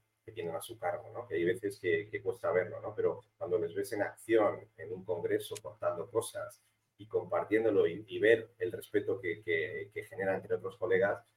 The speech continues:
yo creo que eso también pone en valor el trabajo de, de los profesionales de, del sector público. En ese sentido, desde luego, hay que adoptar un,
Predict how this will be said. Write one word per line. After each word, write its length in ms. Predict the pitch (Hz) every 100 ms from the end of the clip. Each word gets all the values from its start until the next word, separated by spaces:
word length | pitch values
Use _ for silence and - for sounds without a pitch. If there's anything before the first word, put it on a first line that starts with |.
| _ -
yo 120 | 87
creo 160 | 98
que 80 | 95
eso 320 | 98 98 92 92
también 320 | 90 92 90
pone 220 | 92 92
en 100 | 92
valor 460 | 87 87 95 98 - _ _ -
el 140 | 85
trabajo 440 | 87 82 - -
de, 420 | 95 87 78 76 - -
de 100 | 87
los 120 | -
profesionales 640 | 76 78 - 78 78 73
de, 280 | 73 76 62
del 140 | -
sector 300 | - - -
público. 400 | - - - - - _ _
En 100 | 95
ese 160 | 110 107
sentido, 440 | 107 113 120 139
desde 240 | 104 - 85
luego, 360 | 92 80 - _
hay 180 | - 98
que 540 | - 101 95 90 85 80
adoptar 380 | 101 117 120 117 110
un, 160 | 107